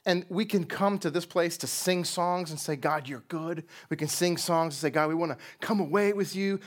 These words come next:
We can sing songs and say, "God, we wanna focus our hearts and our, and our meditation of our minds on you."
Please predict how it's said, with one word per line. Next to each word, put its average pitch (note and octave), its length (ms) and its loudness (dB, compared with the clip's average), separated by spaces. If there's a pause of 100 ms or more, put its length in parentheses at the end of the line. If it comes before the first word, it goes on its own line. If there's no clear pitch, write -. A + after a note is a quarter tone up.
We F3 80 2
can E3+ 120 0
sing F3 220 0
songs F3 360 0
and - 0 -
say, D3+ 120 -2
"God, E3 240 4
we F3 60 2
wanna E3+ 300 0 (160)
focus F#3+ 380 0
our D3+ 100 0
hearts F3 380 -2
and C3+ 100 -2
our, A#2+ 160 -2 (200)
and B2+ 80 -8
our A2 80 0
meditation F3 640 0
of B2 80 -4
our B2 60 -2
minds D#3 460 -2
on F3 280 -2
you." F#3 300 -4